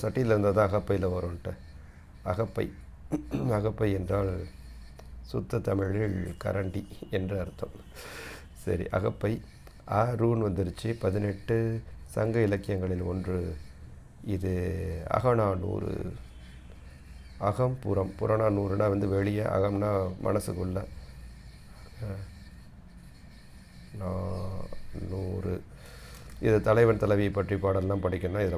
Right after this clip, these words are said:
போனீங்கன்னா ரொம்ப ரொமான்டிக்கா இருக்கும். இதுல பா-, போய் படிக்கலாம். அகநானூறு. பதினாலு மேலிருந்து கீழ் நான் இருக்குது.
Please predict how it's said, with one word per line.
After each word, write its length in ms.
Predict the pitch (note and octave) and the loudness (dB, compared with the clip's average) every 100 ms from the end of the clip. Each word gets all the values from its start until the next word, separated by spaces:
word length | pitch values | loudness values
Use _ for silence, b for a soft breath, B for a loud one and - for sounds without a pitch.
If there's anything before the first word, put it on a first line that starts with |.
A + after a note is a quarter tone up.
| E2+ | 0
போனீங்கன்னா 320 | F2+ F2 G2 | 0 2 2
ரொம்ப 220 | F2+ F2 | 2 0
ரொமான்டிக்கா 340 | F2+ E2+ F2 F#2 | 0 0 -2 -2
இருக்கும். 380 | E2+ E2+ E2+ - | -2 -2 -4 -2
இதுல 160 | E2 D#2+ | -2 0
பா-, 200 | F#2 F2 - | 0 0 0
போய் 180 | G2+ - | -2 -2
படிக்கலாம். 480 | F2 D#2+ E2+ - - | -2 -2 -4 -4 0
அகநானூறு. 680 | F2+ F2+ F2 D#2+ D#2+ A#2 - B B B B B - - | 2 2 0 0 -2 -4 -6 B B B B B -16 0
பதினாலு 760 | A2 A#2 A#2+ G#2+ A#2 A#2 G#2 F#2+ | 4 6 6 6 6 6 6 4
மேலிருந்து 600 | G2+ G2+ G2 F#2+ F#2 F#2 | 2 4 4 2 0 -2
கீழ் 420 | G2+ G2 F2+ F2 | 0 2 2 -2
நான் 340 | F#2 G2+ G2+ G2 | 0 0 2 2
இருக்குது. 500 | F#2 F2+ F2 F2 | 2 0 -2 -2